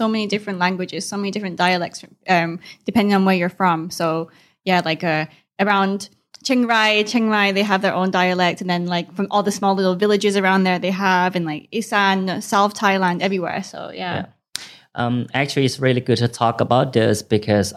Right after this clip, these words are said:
Speaker 2: I have, um, many Mian follower around the world,
Speaker 1: Mm.
Speaker 2: uh, on my page. And, um, I think many Mian from America, uh, they speak English, you know.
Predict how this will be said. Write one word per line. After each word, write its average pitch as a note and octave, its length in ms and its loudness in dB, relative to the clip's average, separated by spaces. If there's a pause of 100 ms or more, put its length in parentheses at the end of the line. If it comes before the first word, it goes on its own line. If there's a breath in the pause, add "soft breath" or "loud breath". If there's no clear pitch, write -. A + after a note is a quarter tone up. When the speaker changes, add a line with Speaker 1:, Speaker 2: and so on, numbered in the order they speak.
(100)
Speaker 2:
I - 20 2
have, G2 420 0
um, - 920 -2
many G#2 380 2
Mian F#2+ 240 0 (100)
follower E2 560 -2
around F#2 340 2
the F#2 80 2
world, F#2 420 2
Speaker 1:
Mm. A#3+ 520 4
Speaker 2:
uh, E3+ 300 2
on F#3+ 160 6
my F#2 140 2
page. - 680 -6 (160)
And, F2 300 -4
um, E2 340 -6
I G2+ 140 -2
think G#2+ 160 0
many G#2+ 180 2
Mian G2+ 240 4
from F#2+ 220 0
America, G2+ 600 0 (720 loud breath)
uh, E2+ 200 0
they F2+ 220 2
speak - 360 -2 (160)
English, F#2+ 460 -6 (260)
you E2+ 60 -20
know. E2+ 140 -18